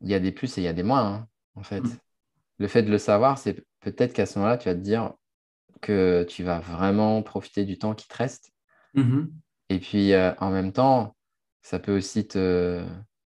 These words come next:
Speaker 1: ça peut aussi te déprimer. Parce que
Speaker 2: Ouais.
Speaker 1: tu te dis, bah non, en fait, euh,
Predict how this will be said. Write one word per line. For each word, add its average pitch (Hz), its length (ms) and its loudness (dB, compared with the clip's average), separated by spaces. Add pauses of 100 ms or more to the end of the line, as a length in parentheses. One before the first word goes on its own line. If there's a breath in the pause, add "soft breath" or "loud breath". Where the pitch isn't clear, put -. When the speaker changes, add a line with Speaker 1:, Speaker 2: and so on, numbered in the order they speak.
Speaker 1:
ça - 160 -6
peut 95 140 -4
aussi 92 180 -6
te 92 60 -4
déprimer. 113 600 -2 (360)
Parce - 160 -10
que 113 40 0
Speaker 2:
Ouais. 120 220 2
Speaker 1:
tu 98 60 -8
te 87 120 -12
dis, 101 120 -4
bah 78 240 -2
non, 98 100 0
en 92 160 -2
fait, - 240 -10
euh, 50 220 -8